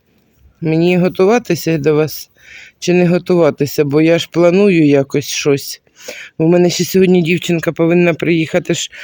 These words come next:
по маслу. Я вчора, е, пофасувати пофасувала, але ж я забула їй написатися. І написала я їй вже десь, навірно, після десятої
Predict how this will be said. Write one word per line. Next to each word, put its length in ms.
по 120
маслу. 560
Я 140
вчора, 500
е, 500
пофасувати 560
пофасувала, 640
але 160
ж 100
я 80
забула 380
їй 140
написатися. 760
І 60
написала 520
я 200
їй 140
вже 500
десь, 280
навірно, 540
після 320
десятої 720